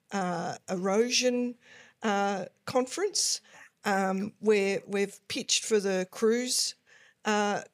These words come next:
conference, um, as in cruise ships, and, uh,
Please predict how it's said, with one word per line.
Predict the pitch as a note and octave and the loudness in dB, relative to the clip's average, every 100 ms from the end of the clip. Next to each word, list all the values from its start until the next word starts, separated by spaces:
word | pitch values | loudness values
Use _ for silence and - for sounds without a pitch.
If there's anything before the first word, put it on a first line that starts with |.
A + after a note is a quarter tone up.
| - | -4
conference, | C4 C4+ - D#4 E4 - - - _ - | 0 0 -2 -8 -4 -4 -4 -10 _ -4
um, | F#3 F3 E3+ - | -2 -2 -8 -6
as | F#3+ G3 | -2 0
in | G3 F#3 F#3 - | 0 -2 -6 -12
cruise | - G#3+ G3 | -4 0 2
ships, | - - - - - - - - - | 2 0 0 0 0 -6 -14 -14 -6
and, | G#3 G#3+ G3+ G#3 G#3+ G#3+ A3 | 0 2 2 0 -2 0 2
uh, | G3 G3 G3 | 4 4 0